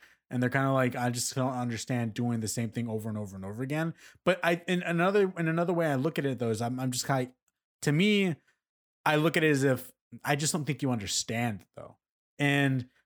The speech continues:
for me personally, I think the saga that we got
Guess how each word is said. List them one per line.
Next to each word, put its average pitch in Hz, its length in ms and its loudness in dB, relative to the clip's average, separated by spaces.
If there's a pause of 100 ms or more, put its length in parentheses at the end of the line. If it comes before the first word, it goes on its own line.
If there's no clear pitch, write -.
for 151 220 0
me 165 440 2
personally, 143 680 0 (420)
I 147 140 4
think 160 440 -2 (340)
the 135 80 0
saga 220 640 2 (400)
that 131 120 4
we 131 100 4
got 110 360 0